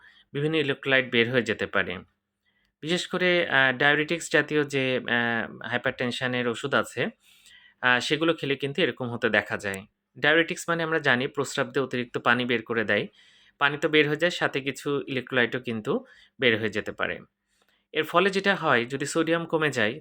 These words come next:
তাহলে কিন্তু বেশ দুর্বল লাগে, বমি ভাব হয়, অনেক সময় বমি হয়।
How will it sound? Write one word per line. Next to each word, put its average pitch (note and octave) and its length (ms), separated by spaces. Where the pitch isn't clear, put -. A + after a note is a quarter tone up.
তাহলে C#3+ 280
কিন্তু D3 220
বেশ C#3 180
দুর্বল C#3 300
লাগে, A2+ 360
বমি C#3 220
ভাব B2+ 260
হয়, A#2+ 200
অনেক A#2+ 180
সময় C3 180
বমি C3 300
হয়। A#2 280